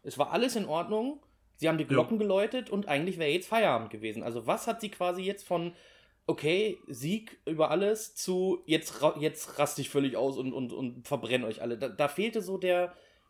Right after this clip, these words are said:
Speaker 1: der Affekt eben, ne? Also es ist
Speaker 2: Ja.
Speaker 1: jetzt nicht gerade passiert, sondern schon vor längerem durch diese langen Folgen und durch diese lange Wartezeit war es natürlich noch schlimmer. Ich glaube, das, das, das war für mich halt auch so der, der,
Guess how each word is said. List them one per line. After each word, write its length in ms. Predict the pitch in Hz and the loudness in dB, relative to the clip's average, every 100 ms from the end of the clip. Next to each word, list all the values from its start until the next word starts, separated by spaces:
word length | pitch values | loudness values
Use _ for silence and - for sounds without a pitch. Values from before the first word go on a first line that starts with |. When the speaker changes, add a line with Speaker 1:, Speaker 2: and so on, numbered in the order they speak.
| _ _ _ _ _ - | _ _ _ _ _ -18
Speaker 1:
der 340 | 151 143 170 196 | -8 2 4 4
Affekt 400 | 208 359 349 - | 4 0 -2 -4
eben, 260 | 120 110 | -4 -4
ne? 160 | 127 226 | -2 -2
Also 140 | 233 175 | -2 -4
es 100 | - | 0
ist 100 | 131 | 2
Speaker 2:
Ja. 60 | |
Speaker 1:
jetzt 160 | 214 196 | 2 0
nicht 140 | 190 | -6
gerade 300 | - 214 277 | 0 4 4
passiert, 520 | 277 156 - 131 175 | 2 -4 -4 -2 -2
sondern 300 | 165 165 170 | 0 0 -2
schon 280 | 170 165 175 | -2 -2 -4
vor 180 | - 170 | -2 -2
längerem 380 | 196 247 160 127 | 0 0 -2 -2
durch 180 | 135 - | -4 -6
diese 260 | 127 120 | -8 -2
langen 320 | 117 127 120 | 0 0 -2
Folgen 340 | 113 139 180 135 | 0 2 2 0
und 100 | 117 | -8
durch 80 | - | -10
diese 160 | 120 | -6
lange 240 | 120 120 117 | -4 -2 0
Wartezeit 400 | 139 156 139 123 | 0 0 -2 0
war 80 | 117 | -2
es 80 | |
natürlich 260 | 123 123 117 | -4 -8 -8
noch 100 | 147 | -10
schlimmer. 360 | - 110 127 - - - - _ _ _ _ _ - - | -10 -8 -6 -8 -16 -20 -20 _ _ _ _ _ -20 -18
Ich 180 | - - | -18 -2
glaube, 380 | 156 180 185 170 - 139 - - | 4 6 4 0 -8 -20 -20 -16
das, 180 | 147 127 117 | -14 -14 -12
das, 160 | 156 | -8
das 240 | - 175 - | -4 -4 -2
war 140 | 185 | -2
für 100 | 185 | -2
mich 180 | 185 190 | -4 0
halt 100 | 180 | 0
auch 140 | 170 165 | -2 -4
so 260 | 170 165 | -4 -2
der, 240 | 160 160 151 | -2 -2 -4
der, 360 | 147 147 143 | -6 -8 -10